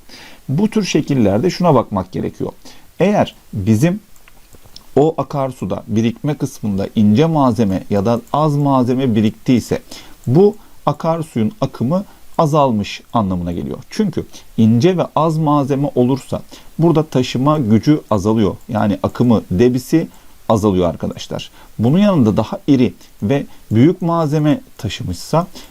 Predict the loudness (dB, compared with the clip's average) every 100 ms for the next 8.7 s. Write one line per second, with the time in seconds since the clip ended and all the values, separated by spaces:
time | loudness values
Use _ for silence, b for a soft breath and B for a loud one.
0 | B 0 2 0 0 0 0 0 0 0
1 | -2 -4 -6 -8 -8 -8 -6 -6 -8 B
2 | -4 0 0 0 -2 -2 0 0 0 -2
3 | -2 0 0 2 2 2 2 0 -2 -2
4 | -2 -2 0 2 4 2 -2 -2 -4 -4
5 | -8 -10 -4 0 0 0 -10 -14 B B
6 | B -4 -2 2 0 0 -2 -4 -4 -4
7 | -2 -2 -2 -2 -4 -14 b b -4 -2
8 | -4 -4 -2 0 2 2 0